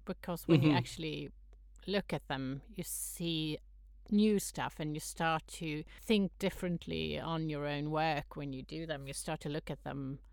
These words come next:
Speaker 1: in a different context, just doing the work.
Speaker 2: Yeah, and I think before this too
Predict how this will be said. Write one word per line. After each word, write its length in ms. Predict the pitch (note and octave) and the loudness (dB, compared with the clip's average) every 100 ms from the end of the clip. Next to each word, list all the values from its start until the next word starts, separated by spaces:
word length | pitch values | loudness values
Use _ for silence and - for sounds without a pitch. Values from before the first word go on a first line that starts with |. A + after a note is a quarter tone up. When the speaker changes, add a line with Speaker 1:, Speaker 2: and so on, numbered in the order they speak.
| - - - | -20 -20 -6
Speaker 1:
in 120 | E3 | -4
a 60 | C#3+ | -2
different 440 | D3+ - C#3+ C#3+ | -6 -6 -6 -6
context, 640 | - D3 D3 - D3 - - | -2 -2 -2 -6 -10 -10 -10
just 320 | - - - - - | -10 -8 -10 -14 4
doing 340 | G#3+ G3 E3 | 8 8 6
the 100 | D#3+ | 0
work. 400 | F3+ - - - - - - | -6 -8 -12 -14 -18 -6 12
Speaker 2:
Yeah, 160 | A#3+ | 12
and 100 | G3+ | 12
I 80 | F#3+ | 12
think 280 | G3 A#3+ G#3 | 12 12 12
before 360 | F#3 F3+ F#3+ F#3 | 8 12 12 12
this 220 | D#3+ - | 10 10
too 420 | F3+ D#3 C#3+ C3+ | 12 12 12 8